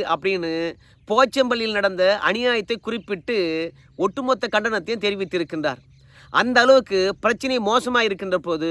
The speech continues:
போச்சம்பள்ளியை பற்றி யாரும் பேசுவதாக தெரியலை. அப்படி இல்லையா, திருப்பரங்குன்றத்தினுடைய திருப்புமுனைகளை பற்றி பேசுவதே கிடையாது. எல்லாரும் என்ன பேசுறாங்க கேட்டீங்கன்னா,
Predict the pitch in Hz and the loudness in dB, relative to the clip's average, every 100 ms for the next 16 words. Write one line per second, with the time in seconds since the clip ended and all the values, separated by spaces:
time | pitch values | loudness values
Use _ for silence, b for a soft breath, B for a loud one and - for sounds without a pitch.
0 | 165 - 196 247 269 247 233 214 185 208 | -4 -4 -2 0 0 0 -2 -4 -2 -4
1 | 240 202 190 170 190 208 214 185 185 180 | -2 0 0 0 -2 -2 -2 0 0 0
2 | 151 170 165 165 - b b b b 151 | -2 -2 -2 -4 -12 b b b b -4
3 | 196 208 254 247 220 190 147 - 294 294 | -2 -2 -2 0 2 0 -2 -2 0 4
4 | 277 254 240 240 240 214 196 190 175 180 | 4 4 0 -2 -2 -4 -4 0 0 0
5 | 185 185 - 294 247 285 254 240 214 196 | 0 -2 -2 -2 0 0 2 2 0 -2
6 | 175 - 240 - 214 220 202 190 196 190 | -4 -4 -12 -2 0 0 -2 0 0 2
7 | 170 180 175 151 160 - - b b b | 2 2 2 0 -2 -8 -14 b b b
8 | - 143 180 202 247 254 220 247 214 202 | -6 0 6 6 6 4 2 -2 -2 -4
9 | 220 196 175 160 151 | -2 -2 -2 -2 -2